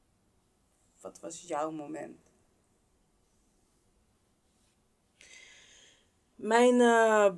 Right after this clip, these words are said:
Speaker 2: breakdown werd mijn breakthrough. Het moment, dan kom ik weer terug naar die kindercampagne.
Speaker 1: Mhm.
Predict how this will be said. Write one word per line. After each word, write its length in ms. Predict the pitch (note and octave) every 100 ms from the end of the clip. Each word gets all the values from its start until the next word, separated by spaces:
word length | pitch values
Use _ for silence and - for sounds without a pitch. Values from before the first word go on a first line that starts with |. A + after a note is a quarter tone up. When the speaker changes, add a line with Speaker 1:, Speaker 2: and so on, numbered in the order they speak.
| D#3
Speaker 2:
breakdown 1080 | F#3 G#3 C4+ D4 - - G3+ G#3+ G#3+ A#3 A3+
werd 200 | G#3 G#3
mijn 320 | G3 F3+ F3+
breakthrough. 1080 | F3+ G#3+ C#4+ C#4+ _ _ - C4 C4 C#4 D4+
Het 100 | A#3+
moment, 640 | G#3+ G#3 G#3 G#3+ A#3+ C4+
dan 180 | - -
kom 120 | F#3
ik 80 | F#3+
weer 140 | F#3
terug 180 | F3+ F#3
naar 100 | F#3
die 80 | F3+
kindercampagne. 880 | F3+ A3 A3+ A3 G#3 G#3+ G#3 G#3 B3+
Speaker 1:
Mhm. 720 | - F3+ E3 F3 F3 E3+ E3